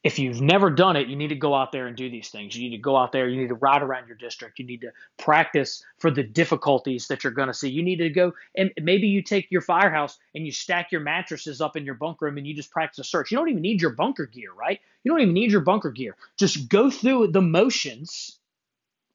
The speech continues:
you and your officer, of like, Okay, hey, this is a hoarding condition. This is how we're gonna search it. Let's walk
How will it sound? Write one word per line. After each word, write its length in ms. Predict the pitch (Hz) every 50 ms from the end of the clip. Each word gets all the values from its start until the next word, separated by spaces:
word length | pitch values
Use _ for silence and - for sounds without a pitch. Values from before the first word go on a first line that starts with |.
| _
you 180 | - 139 208 233
and 80 | 233 220
your 160 | 214 196 165 156
officer, 440 | 196 240 233 190 - - 165 156
of 100 | 147 135
like, 200 | 143 151 143 -
Okay, 300 | 156 160 151 - 165 143
hey, 240 | 135 165 156 123 - - _ _ _ _
this 180 | - 165 160 -
is 120 | 165 131
a 60 | 165 -
hoarding 400 | - 151 180 190 185 185 180 170
condition. 460 | - 170 151 180 180 - 180 156 143
This 180 | 160 170 -
is 100 | 202 -
how 120 | - 170 160
we're 120 | 151 151
gonna 180 | 139 156 143 135
search 300 | - - 160 156 - -
it. 80 | 110
Let's 180 | 117 143 139 -
walk 400 | 139 120 143 151 151 143 -